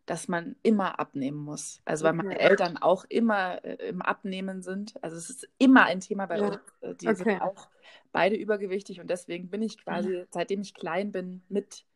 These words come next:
Speaker 1: ja, mit Diäten <laughs> aufgewachsen. Das
Speaker 2: Okay.
Speaker 1: ist echt, echt krass.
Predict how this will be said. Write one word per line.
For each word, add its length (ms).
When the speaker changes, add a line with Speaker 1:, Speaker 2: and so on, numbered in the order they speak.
Speaker 1:
ja, 140
mit 280
Diäten 520
<laughs> 260
aufgewachsen. 680
Das 100
Speaker 2:
Okay. 0
Speaker 1:
ist 220
echt, 300
echt 300
krass. 320